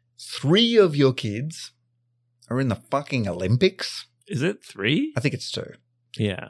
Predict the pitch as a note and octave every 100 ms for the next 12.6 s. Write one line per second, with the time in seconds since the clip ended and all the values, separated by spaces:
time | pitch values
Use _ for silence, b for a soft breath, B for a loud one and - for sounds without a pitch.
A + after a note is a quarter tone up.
0 | - B2+ A#2 C#3 D#3 D#3+ D#3 D#3+ D#3 C3+
1 | B2 A2 - C#3 C3+ D3+ - B2+ C3 E3
2 | D3 C3 A2+ - G2+ G#2 G2 F#2+ F2 _
3 | _ _ _ - G2 G2 G#2 G#2+ C3 D#3
4 | - A2 G#2+ G2 G#2+ - A2 G2+ G2+ A2
5 | G#2+ A2 - - - D3 - A#2+ F#2+ F#2+
6 | G2 A#2 B2+ - - G2 E3 D#3+ G#2+ F2+
7 | D#2 - b b D3+ C#3+ G2+ - A2+ F#2+
8 | - b b b A2+ A2 G2+ - - -
9 | A2+ A2 F#2+ E2 - - F#2 C#2 C2+ D2
10 | A2 F#2+ F#2+ E2+ F2+ F#2 G2 C#3 B2+ G#2+
11 | G2+ - G#2+ - D3 G#2+ C#3 B2 - B2+
12 | G2+ F#2 F2+ F2 D2 -